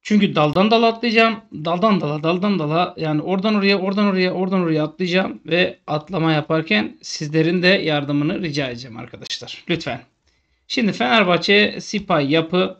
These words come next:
Bodrum Spor'u, daha doğrusu fu-, Bodrum Futbol Kulübü'nü iki sıfır mağlup etti.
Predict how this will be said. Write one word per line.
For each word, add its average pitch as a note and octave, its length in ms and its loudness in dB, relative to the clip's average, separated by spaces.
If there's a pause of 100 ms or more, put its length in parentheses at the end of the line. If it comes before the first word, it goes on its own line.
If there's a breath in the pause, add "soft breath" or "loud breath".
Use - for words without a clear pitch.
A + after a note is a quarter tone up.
(160)
Bodrum D#3 420 0
Spor'u, E3+ 640 0 (320)
daha C#3 280 -4
doğrusu C#3+ 200 -4
fu-, - 240 -14 (140)
Bodrum F3+ 380 0
Futbol F#3 480 -2
Kulübü'nü D#3+ 380 2
iki F#3 340 -4
sıfır F#3+ 560 -4 (140)
mağlup D#3+ 520 -2
etti. - 360 -8